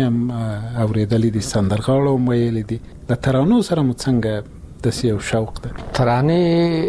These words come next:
Speaker 2: خو وطن سره هم شوق ده.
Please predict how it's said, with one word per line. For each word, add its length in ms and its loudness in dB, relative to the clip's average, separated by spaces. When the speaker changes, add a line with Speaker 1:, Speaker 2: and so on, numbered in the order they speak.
Speaker 2:
خو 640 0
وطن 340 0
سره 240 -4
هم 80 -4
شوق 360 -8
ده. 80 -12